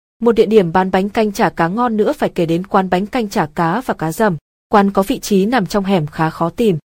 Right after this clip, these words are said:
Mọi người hãy hỏi người dân địa phương để biết được vị trí chính xác địa chỉ. Quán có hương vị chả cá hấp dẫn và khá đặc biệt.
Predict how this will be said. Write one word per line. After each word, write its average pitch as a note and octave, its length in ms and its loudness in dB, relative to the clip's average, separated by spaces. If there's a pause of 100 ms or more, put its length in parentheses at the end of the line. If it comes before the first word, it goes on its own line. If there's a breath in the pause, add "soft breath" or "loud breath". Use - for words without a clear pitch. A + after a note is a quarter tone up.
(180)
Mọi A3+ 100 2
người A3 200 4
hãy G#3 160 -2
hỏi C4+ 200 0
người E3+ 120 0
dân B3 180 -2
địa G#3+ 120 0
phương B3+ 340 0
để E3+ 120 2
biết B3 220 -2
được G3+ 220 0
vị F#3 100 -2
trí F3+ 200 -2
chính F#3 220 -2
xác D#4+ 280 -2
địa A3 140 0
chỉ. F#3+ 240 0 (580)
Quán G3+ 200 2
có G#3+ 100 -2
hương C4+ 180 -2
vị F#3+ 280 -4
chả F#3 180 0
cá D#3 160 -2
hấp A#3+ 200 -4
dẫn B3 260 -2
và F#3 160 -2
khá E3 200 -4
đặc - 200 -6
biệt. F3 180 2